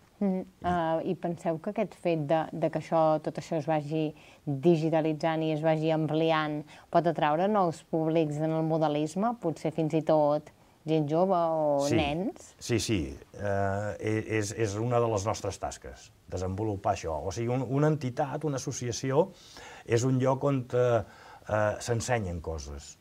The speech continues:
Speaker 2: comparteixes. I, i no només la gent que hi ve, ve a aprendre, sinó que també ve a explicar-nos. I entre tots
Speaker 1: Mhm.
Speaker 2: formem això, és la tradició que ja ens ve de,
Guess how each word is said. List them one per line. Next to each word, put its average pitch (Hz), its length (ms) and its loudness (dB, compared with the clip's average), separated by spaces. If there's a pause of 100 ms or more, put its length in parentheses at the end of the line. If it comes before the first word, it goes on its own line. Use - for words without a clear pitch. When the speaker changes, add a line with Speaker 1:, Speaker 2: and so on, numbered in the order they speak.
(120)
Speaker 2:
comparteixes. 107 1040 -2 (460)
I, 113 360 -2 (180)
i 117 80 -2
no 123 140 2
només 151 420 2 (460)
la 117 180 4
gent 120 240 0
que 117 80 0
hi 110 80 0
ve, 110 280 2
ve 110 220 2
a 107 40 4
aprendre, 127 500 -2
sinó 127 240 -6
que 110 100 -4
també 110 360 -4
ve 107 160 -2
a 104 40 -4
explicar-nos. 78 680 -8 (640)
I 101 100 -4
entre 120 280 0
tots 160 400 2
Speaker 1:
Mhm. 190 80 -8 (100)
Speaker 2:
formem 120 440 0
això, 127 280 -4 (180)
és 131 200 -4
la 160 80 6
tradició 104 500 -4
que 92 80 -8
ja 92 100 -4
ens 87 140 -6
ve 101 160 -6
de, 85 460 -6